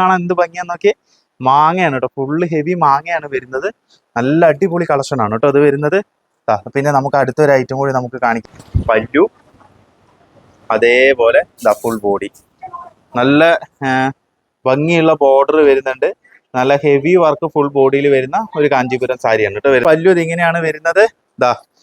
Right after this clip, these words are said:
പിന്നെ ഇതിന്റെ ഫുൾ ബോഡിയും കൂടി കാണിക്കാം. ഇതൊരു കുറച്ച് ഡിഫറന്റ് ആയിട്ടുള്ള വരുന്ന സാരിയാണ് ട്ടോ. ഇത് പല്ലു, ഇതിന്റെ ഫുൾ ബോഡി കാണിച്ചാലാണ് നിങ്ങൾക്ക് മനസ്സിലാവുള്ളൂ. ദാ, കണ്ടില്ലേ, നല്ല വർക്ക് വരുന്ന സാരീസ് വരുന്നുണ്ട്. കണ്ടില്ലേ, എന്താ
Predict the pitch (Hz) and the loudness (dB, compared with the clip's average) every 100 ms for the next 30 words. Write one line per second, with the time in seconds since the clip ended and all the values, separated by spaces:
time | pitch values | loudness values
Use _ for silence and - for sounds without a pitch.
0 | _ _ 156 175 180 180 190 170 165 160 | _ _ -2 0 0 0 0 0 2 2
1 | 165 170 175 151 143 156 190 - - - | 2 0 -2 -2 -2 0 -2 -4 -12 -6
2 | - - 196 226 220 196 220 180 185 - | -6 2 4 4 2 0 -2 -2 -4 -4
3 | 196 208 190 196 185 175 175 170 139 135 | -2 0 0 0 0 0 -2 0 0 0
4 | 117 110 107 - _ _ _ - 160 214 | 0 0 -2 -2 _ _ _ -14 -4 -2
5 | 214 190 190 220 190 190 196 180 175 190 | 0 0 0 -2 -2 -2 -4 2 2 4
6 | 180 160 165 180 180 170 160 170 156 143 | 2 0 0 0 2 0 -4 -6 -6 -4
7 | 143 143 131 143 139 113 - - _ _ | -2 0 0 0 2 0 -2 -20 _ _
8 | _ 165 151 104 90 - - - - - | _ -4 -2 -4 -8 -12 -18 -20 -20 -6
9 | 135 147 175 196 208 185 170 190 180 170 | -2 -2 0 0 2 2 0 0 -2 0
10 | 180 214 - 139 135 147 156 135 127 139 | -2 -4 -2 0 0 -4 -2 -2 0 -4
11 | 127 135 127 110 98 - _ _ _ - | -4 -2 -2 -4 -8 -12 _ _ _ -20
12 | - _ 123 123 | -20 _ -4 0